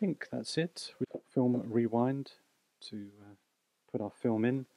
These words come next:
and then of course to, uh, unlock the film advance we have to press our button in. You can see a provision for a, uh, motor wind and then our tripod mount.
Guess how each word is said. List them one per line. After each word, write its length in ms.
and 360
then 60
of 80
course 440
to, 380
uh, 400
unlock 520
the 60
film 260
advance 580
we 60
have 160
to 120
press 260
our 80
button 340
in. 120
You 60
can 120
see 140
a 60
provision 480
for 420
a, 300
uh, 160
motor 320
wind 380
and 140
then 100
our 140
tripod 560
mount. 380